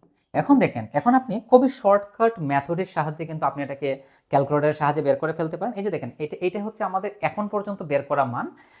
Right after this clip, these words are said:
তারপরে just আপনি ক্যাল-, শিফটের ঠিক নিচে যে ক্যালকুলেশন আছে সেই ক্যালকুলেশনে ক্লিক করবেন,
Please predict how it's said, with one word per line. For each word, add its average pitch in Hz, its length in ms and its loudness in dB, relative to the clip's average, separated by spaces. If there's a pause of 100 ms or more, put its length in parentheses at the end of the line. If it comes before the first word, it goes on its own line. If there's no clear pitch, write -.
(120)
তারপরে 226 360 6
just 226 200 2 (100)
আপনি 185 160 -2 (160)
ক্যাল-, 170 260 2 (240)
শিফটের 247 480 2 (180)
ঠিক 269 160 -2 (240)
নিচে 180 300 0 (180)
যে 165 80 -2 (240)
ক্যালকুলেশন 208 680 0 (100)
আছে 175 180 -4 (580)
সেই 202 220 2
ক্যালকুলেশনে 190 600 2 (140)
ক্লিক 160 260 -2
করবেন, 110 260 -4